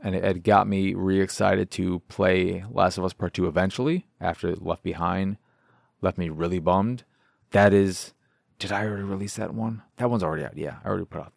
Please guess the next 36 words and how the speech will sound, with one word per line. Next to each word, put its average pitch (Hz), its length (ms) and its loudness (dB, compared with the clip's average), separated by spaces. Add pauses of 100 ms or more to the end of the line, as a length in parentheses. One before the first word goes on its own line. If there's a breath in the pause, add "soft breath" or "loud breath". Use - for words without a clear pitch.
the - 80 -20
Left - 120 -20
Behind 85 320 -16
one. - 200 -18 (680 soft breath)
But, 87 140 -4
uh, 82 540 0 (1400)
yeah. 92 400 -2 (1200)
I 104 60 -2
have 110 160 0
the 110 80 -2
script 131 300 4
done, 104 300 6
haven't 101 280 0
recorded 98 400 8
or 82 60 2
anything, 90 360 -2
but 87 120 0
I - 20 2
have 101 160 2
the 113 60 -2
script - 340 0 (320)
finalized 92 800 0 (120)
and 85 760 -6
all 90 120 -4
the 95 80 -4
footage 95 340 0
and 117 100 -6
all 110 80 0
that 117 140 0
jazz. 92 260 -2
So 101 420 2 (320)
that 117 220 4
one 135 160 2
is 104 140 2
ready 113 300 6
to 101 360 0